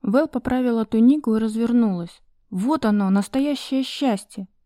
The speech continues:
Сытый желудок и вовремя удовлетворённые всякие низменные потребности. И если кто-то считает иначе, пусть катится в пекло. Она довольно вздохнула и направилась к костру.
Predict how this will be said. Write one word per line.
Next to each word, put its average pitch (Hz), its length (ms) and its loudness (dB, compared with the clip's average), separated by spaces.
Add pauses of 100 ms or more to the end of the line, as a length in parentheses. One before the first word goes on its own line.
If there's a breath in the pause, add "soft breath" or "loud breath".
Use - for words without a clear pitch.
Сытый 240 400 2
желудок 214 560 2
и 202 40 -2
вовремя 202 480 2
удовлетворённые 196 1080 0
всякие 220 400 2
низменные 220 500 6
потребности. 240 760 -2 (200)
И 185 100 -2
если 196 300 2
кто-то 208 300 0
считает 202 500 -2
иначе, 302 420 0 (160)
пусть 294 240 -2
катится 185 440 -4
в - 100 -14
пекло. 165 480 -8 (340)
Она 214 260 2
довольно 208 460 2
вздохнула 208 800 2
и 190 100 2
направилась 214 600 0
к - 40 -20
костру. 214 540 -6